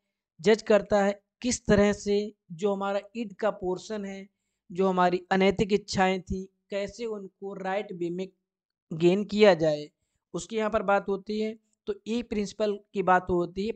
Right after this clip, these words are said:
principle of reality, वास्तविकता के आधार पर।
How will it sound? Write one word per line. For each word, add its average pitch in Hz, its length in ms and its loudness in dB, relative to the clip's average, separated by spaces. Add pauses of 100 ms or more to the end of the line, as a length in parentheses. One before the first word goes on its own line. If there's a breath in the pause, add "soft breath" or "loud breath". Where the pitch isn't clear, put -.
principle 202 500 2
of 180 60 0
reality, 165 540 2 (420)
वास्तविकता 175 760 4 (160)
के - 140 -12 (140)
आधार 165 380 -2
पर। - 260 -20